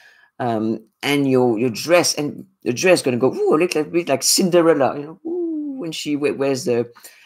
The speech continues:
the, the new dress for the ball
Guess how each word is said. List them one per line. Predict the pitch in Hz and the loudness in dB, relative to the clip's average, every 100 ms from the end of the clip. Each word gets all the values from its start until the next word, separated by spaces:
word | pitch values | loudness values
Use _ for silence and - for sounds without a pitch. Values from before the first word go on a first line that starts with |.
| _ - | _ -12
the, | - | -8
the | 131 131 | -4 -4
new | 139 180 165 | -2 -4 -6
dress | 147 160 151 - - | -2 0 2 -2 -6
for | - 135 | -10 -6
the | 127 | -4
ball | 120 165 160 92 - | 0 0 0 -4 -10